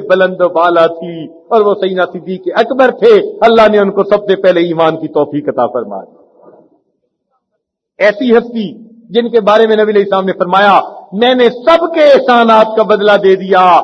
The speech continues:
لیکن ابو بکر، تیرے مجھ پر اتنے احسانات ہیں کہ ان احسانات کا بدلہ قیامت کے دن اللہ دے گا۔" ایسی شخصیت، ان کے بارے میں آتا ہے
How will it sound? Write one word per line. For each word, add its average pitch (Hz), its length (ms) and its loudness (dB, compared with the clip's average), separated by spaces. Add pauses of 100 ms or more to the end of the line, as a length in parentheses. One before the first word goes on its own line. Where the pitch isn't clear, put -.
(260)
لیکن 214 360 0
ابو 214 260 0
بکر، 294 520 4 (340)
تیرے 330 300 0
مجھ 285 340 -4
پر 302 140 2
اتنے 349 580 -2
احسانات 247 640 2
ہیں 220 280 -2 (260)
کہ 277 80 -2
ان 277 200 0
احسانات 214 680 0
کا 214 80 -2
بدلہ 196 320 -4
قیامت 185 540 -2
کے 175 80 -6
دن 160 180 -8 (100)
اللہ 151 400 -2
دے 123 360 -8
گا۔" 95 340 -12 (1600)
ایسی 233 300 -4
شخصیت، 320 560 -6 (1200)
ان 247 180 -6
کے 240 80 -2
بارے 202 260 0
میں 185 100 -2
آتا 175 220 0
ہے 190 100 2